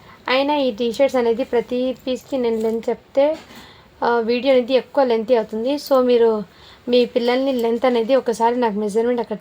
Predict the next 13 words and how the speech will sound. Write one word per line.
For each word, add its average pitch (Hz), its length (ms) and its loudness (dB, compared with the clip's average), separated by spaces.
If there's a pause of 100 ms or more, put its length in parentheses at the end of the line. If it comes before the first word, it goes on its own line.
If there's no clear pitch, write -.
చెప్పేయండి, 220 500 -6 (480)
నేను 247 220 0
దాన్ని 226 220 0 (100)
బట్టి, 226 300 -4 (240)
ఆ, - 20 0 (280)
ఎంత 214 220 -6
ఉందో 247 220 -4
చెప్తాను. 226 400 -6 (100)
ప్రజెంట్ 247 340 0
టైమ్ 262 160 0
మీకు 294 180 -8 (440)
సైజెస్ 240 400 2
అయితే 240 160 0